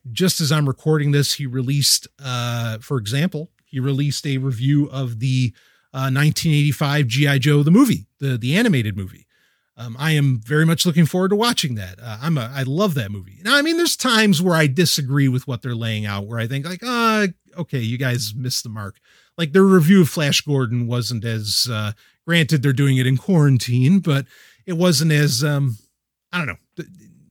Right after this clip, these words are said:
there, there, there's points where the videos are great. There's points where, or where the reviews are really great and they bring in some very interesting, uh, tidbits. And then there's ones where, you know, it's like, "Okay,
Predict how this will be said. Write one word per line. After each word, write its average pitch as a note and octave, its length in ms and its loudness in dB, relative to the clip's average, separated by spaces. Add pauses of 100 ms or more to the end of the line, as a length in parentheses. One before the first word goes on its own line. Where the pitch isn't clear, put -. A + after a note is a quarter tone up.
(400)
there, A3+ 120 -2
there, G#3+ 200 2
there's G#3 260 2
points B3+ 320 0
where A#3 80 2
the G#3+ 160 2
videos A3 240 4
are G#3 60 2
great. A3+ 360 0 (140)
There's D#3 240 -2
points F3 380 0
where, E3+ 360 2
or D#3 140 0
where D#3 140 2
the D3+ 100 2
reviews D3+ 380 4
are D#3 60 0
really D3+ 200 0
great D3 220 0
and C3+ 80 -4
they C3 80 0
bring C3+ 220 -4
in C3 100 -2
some C3 160 -6
very C3 220 -2
interesting, B2 480 -6
uh, A2+ 160 -6
tidbits. C3 440 -6 (300)
And F3 160 0
then F3 140 2
there's D#3+ 180 2
ones D#3 420 0
where, C#3+ 540 0 (580)
you F#3+ 140 -2
know, D3+ 80 0
it's C#3+ 80 -4
like, G3 140 -2
"Okay, F3 360 0